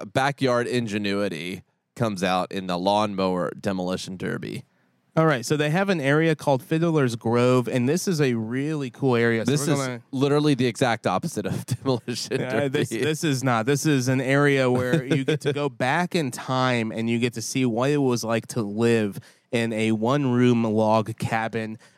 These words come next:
Speaker 2: uh, and a small, quaint church. So they're gonna take you back to the seventeen hundreds, and basically they have a blacksmith on the property. They have musicians there. They have cannons and everything there. So it's kind of like going back in history. So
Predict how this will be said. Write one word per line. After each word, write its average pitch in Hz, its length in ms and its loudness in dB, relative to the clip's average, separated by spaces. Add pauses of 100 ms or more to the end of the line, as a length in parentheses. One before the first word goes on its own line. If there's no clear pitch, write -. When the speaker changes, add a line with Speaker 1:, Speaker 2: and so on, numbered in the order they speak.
Speaker 2:
uh, 107 400 2
and 113 400 2
a 110 160 -2
small, 127 420 0
quaint 131 400 -2
church. 117 400 -2
So 131 100 0
they're 123 140 0
gonna 120 120 -2
take 131 260 -4
you 123 80 -2
back 113 300 -2
to 123 100 -12
the 120 100 0
seventeen 113 520 -2
hundreds, 113 540 0 (280)
and 104 180 -2
basically 113 720 0
they 110 160 -2
have 107 160 0
a 101 60 0
blacksmith 110 680 -2
on 113 140 -2
the 110 80 -4
property. 113 640 0
They 101 200 -4
have 104 200 0
musicians 107 720 -2
there. 113 340 2 (300)
They 127 80 2
have 127 260 -2
cannons 131 680 -4
and 123 140 -2
everything 117 440 2
there. 117 200 2
So 123 160 2
it's 127 220 0
kind 185 180 0
of 175 80 2
like 139 160 0
going 123 380 0
back 113 340 -2
in 104 140 -8
history. 101 440 -4
So 123 300 2